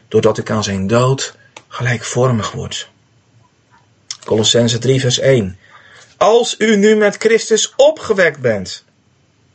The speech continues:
Zie je hoe fundamenteel dat is om dat te weten? Om daar ook, eh, om ook niet te rusten voordat je dat weet. "Als u met Christus opgewekt bent, zoek de dingen die boven zijn, waar Christus is,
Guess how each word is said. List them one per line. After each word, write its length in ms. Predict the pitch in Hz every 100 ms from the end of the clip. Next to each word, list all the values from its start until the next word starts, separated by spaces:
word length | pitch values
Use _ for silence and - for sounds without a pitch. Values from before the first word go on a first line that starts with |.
| _ _ -
Zie 220 | - 185
je 80 | 175
hoe 100 | 160
fundamenteel 800 | - 220 175 165 156 165 180 156
dat 200 | 110 -
is 280 | 113 - - -
om 140 | - 120
dat 140 | 139
te 140 | 151
weten? 600 | 135 139 156 147 131 120 - _ _ _ _ _ _ _ _ _ _ _ _ _
Om 160 | 113
daar 300 | 113 139 151
ook, 320 | 151 151 - - - - - - _ _ _ _ _ _ _ -
eh, 180 | - 120
om 220 | - 139
ook 200 | - 147
niet 140 | 151 160
te 140 | 175
rusten 440 | 185 262 - 254 185
voordat 340 | 170 135 113
je 80 | 123
dat 160 | 113
weet. 340 | 104 98 - -
"Als 340 | 233 294 233
u 120 | 233
met 180 | 233 208
Christus 440 | - 220 240 185 -
opgewekt 520 | 165 165 156 156 131
bent, 320 | 123 117 - -
zoek 440 | - - 180 208 -
de 140 | 151
dingen 320 | 135 160 170
die 160 | 160 127
boven 360 | 120 147 151
zijn, 360 | 131 123 101 90 - - -
waar 180 | - 101 -
Christus 500 | 151 151 - 127 117
is, 320 | 101 -